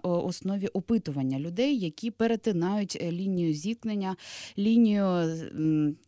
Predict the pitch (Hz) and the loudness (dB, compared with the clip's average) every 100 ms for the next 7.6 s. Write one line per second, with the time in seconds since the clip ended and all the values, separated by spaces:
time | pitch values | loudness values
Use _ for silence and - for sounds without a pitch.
0 | - 180 170 165 156 156 160 151 - 151 | -6 -4 0 2 2 2 -2 -2 -2 -2
1 | 147 175 180 170 165 175 165 156 160 208 | 0 0 0 0 0 0 2 2 2 2
2 | 294 294 185 190 202 180 175 - 160 151 | 2 2 -2 -2 -2 -2 -4 -6 -6 -4
3 | 147 - - 185 208 165 165 208 180 156 | -6 -8 -8 -6 -4 -4 -4 -6 -4 -6
4 | 151 185 165 156 151 143 151 147 180 294 | -6 -8 -6 -6 -8 -6 -6 -6 -4 0
5 | 294 233 202 185 180 185 175 160 196 214 | 2 2 0 -4 -4 -4 -4 -4 -4 -4
6 | 160 147 185 180 170 156 147 - 170 160 | -6 -6 -6 -6 -6 -8 -8 -8 -6 -6
7 | - 165 - 208 202 | -6 -10 -8 -6 -6